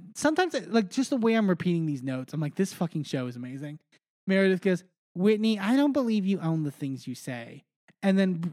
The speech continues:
then now Meredith then brings up the whole bath comment, and M-, Whitney goes, "That was a funny joke, Meredith." And Meredith goes, "No, it was a dig on my marriage and a dig on my bathtub. Like, I have a dirty house." <laughs> It was a dig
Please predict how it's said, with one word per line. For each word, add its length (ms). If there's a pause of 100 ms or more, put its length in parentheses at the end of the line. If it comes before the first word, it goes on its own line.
(120)
then 560
now 220
Meredith 380
then 160
brings 200
up 80
the 80
whole 140
bath 340
comment, 480
and 180
M-, 160
Whitney 200
goes, 180 (320)
"That 160
was 180
a 80
funny 380
joke, 440
Meredith." 600
And 180
Meredith 260
goes, 180
"No, 280
it 140
was 160
a 80
dig 260
on 140
my 140
marriage 580
and 100
a 60
dig 180
on 140
my 140
bathtub. 720 (240)
Like, 80
I 60
have 100
a 40
dirty 400
house." 800 (600)
<laughs> 240 (640)
It 220
was 200
a 200
dig 440